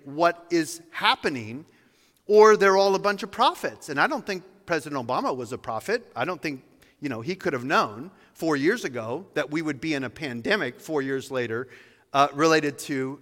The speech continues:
a bat virus. Why is it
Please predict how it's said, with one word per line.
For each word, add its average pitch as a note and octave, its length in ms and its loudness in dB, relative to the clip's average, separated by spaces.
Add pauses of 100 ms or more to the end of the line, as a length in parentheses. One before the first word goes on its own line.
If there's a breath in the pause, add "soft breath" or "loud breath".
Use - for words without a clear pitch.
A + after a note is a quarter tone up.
a D#3+ 100 4
bat F3 320 4
virus. G#2 640 -4 (840 soft breath)
Why A3+ 260 4
is C#4 300 2
it D#3+ 480 -2